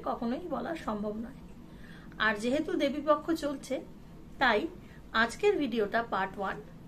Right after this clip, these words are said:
next সপ্তাহে অর্থাৎ next ফ্রাইডেতে মা দুর্গার ওপরেই আরও তিনটে unique facts নিয়ে আমি এই ভিডিওটারই part two নিয়ে আসব। যদি চ্যানেলটা এখনও subscribe করে না থাকো, তাহলে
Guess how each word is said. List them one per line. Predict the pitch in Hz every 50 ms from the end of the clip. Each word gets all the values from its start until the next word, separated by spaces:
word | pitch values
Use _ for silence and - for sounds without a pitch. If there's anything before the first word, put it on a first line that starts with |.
| - - 233 226 240 262
next | 320 359 - - - -
সপ্তাহে | - 311 - - - - 214 202 202 220 - -
অর্থাৎ | 208 - - 233 233 233 233
next | 269 330 320 - - -
ফ্রাইডেতে | 254 214 196 196 190 240 - - - - - - - - - - - - - - - - - - - - - 254 233
মা | 240 254 254 269
দুর্গার | 294 269 254 269 262 247 214 -
ওপরেই | - 226 208 214 294 - - - - - 247 220
আরও | 233 330 403 381
তিনটে | 359 302 269 - 302 277 247
unique | 233 226 233 226 - -
facts | 240 196 190 - - - - 214
নিয়ে | 208 226 320 320 247
আমি | 208 208 262 - - - - - - - - - - - - - - 247
এই | 285 339 320 285
ভিডিওটারই | 254 208 220 202 196 202 190 233 330 403 - - - - - - - -
part | 208 208 208 - - -
two | 285 330 339 330 320 320 - - - - - - - -
নিয়ে | 226 220 220 214 196 190
আসব। | 185 185 208 202 233 403 - - - - - - - - - - - - - - - 226
যদি | 220 220 240 240 -
চ্যানেলটা | 262 226 233 254 254 240 302 269 233
এখনও | 214 214 269 285 330 330 -
subscribe | 311 311 311 - - 320 311 311 302 -
করে | 302 294 277 269 269
না | 277 277 -
থাকো, | 311 302 302 311 302 320 330 -
তাহলে | - 254 226 226